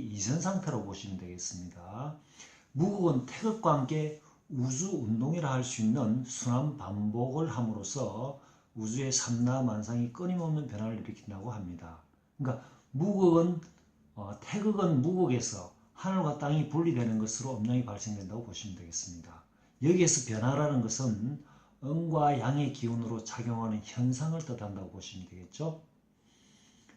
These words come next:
무극이란 말이 처음 등장한 곳은 노자 도덕경에서 "참된 덕은 어긋남이 없어 무극으로 돌아간다"라는 어구에서 나왔으며,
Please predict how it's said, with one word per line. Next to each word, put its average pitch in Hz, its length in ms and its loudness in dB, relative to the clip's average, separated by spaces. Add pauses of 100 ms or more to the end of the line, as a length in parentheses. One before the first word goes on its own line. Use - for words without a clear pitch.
무극이란 196 640 8
말이 123 240 4
처음 214 360 6
등장한 185 540 4
곳은 110 580 0 (420)
노자 117 560 0
도덕경에서 107 1080 -4 (400)
"참된 190 720 -2
덕은 127 320 0
어긋남이 139 560 0
없어 113 800 -4 (120)
무극으로 135 480 -2
돌아간다"라는 104 1080 -6
어구에서 107 460 -4
나왔으며, 101 960 -8